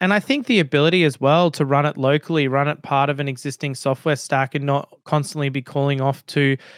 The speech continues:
expensive A P Is is a very big use case. You could run it so much more, millions of, of iterations and things like that. And so, yeah, the, the implications of it are huge. And yet again, we see Meta coming out with the goods for everybody. And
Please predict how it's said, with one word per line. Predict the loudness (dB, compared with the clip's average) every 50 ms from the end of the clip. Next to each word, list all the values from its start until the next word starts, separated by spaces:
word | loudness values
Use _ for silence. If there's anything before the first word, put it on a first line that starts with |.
| -12 -8
expensive | -8 -6 -4 -2 -2 -2 0 0 0 0
A | 2 2 2
P | 0 -2 -2
Is | 0 2 2 2 2 2 0
is | -4 -4 -4
a | -6
very | -4 0 2 2 2 2 2 0
big | -2 -6 -4 -4 -4 -4 -6
use | -6 -6 -6 -6 -6
case. | -6 -6 -4 -4 -6 -8
You | -8 -6
could | -4 -4 0
run | 0 2 2
it | 0 -2 -4 _ -16 -20 -20 -20 _ _
so | -12 -10 -4 0 2 4 4 4
much | 4 2 0 -2 -4
more, | -6 -6 -4 -4 -4 -6 -8 -10 _ _
millions | 0 2 4 6 6 6 4 2 2 0 0 0
of, | -2 -2 -2 -6 -8 -4
of | -4 -4 -2 -2
iterations | -2 0 0 2 2 0 0 -2 -4 -6 -6 -6 -6
and | -8 -8 -6
things | -6 -6 -6 -4
like | -4 -6 -4 -2
that. | 0 0 0 0
And | -2 -4 -4 -4 -6 -8 -10 -16 -20 -20 -20 _
so, | -6 -2 0 2 4 4 2 0 0
yeah, | 0 2 2 4 4
the, | 4 4 2 2
the | 2 2 0 0
implications | 2 2 0 0 2 2 0 2 2 0 0 0
of | 0 0 0
it | 0
are | 0
huge. | -2 -2 -2 0 0 0 0 0
And | -2 -2 0
yet | 0 0 0 0
again, | -2 0 0 0 2 2 0
we | -2 -2
see | -4 -4 -2 -2 -2
Meta | -2 -2 -2 -2 0 0 0 -2 -4 -4
coming | -4 -4 -4 -2 -2 -2
out | 0 -2 -2 -2
with | -4 -4
the | -6 -6
goods | -2 -2 -2 -2 -2 -4 -8 -8
for | -6 -4
everybody. | -4 -2 -2 -2 -2 -2 0 2 0 2 2 0 -2 -2
And | -4 -4 -6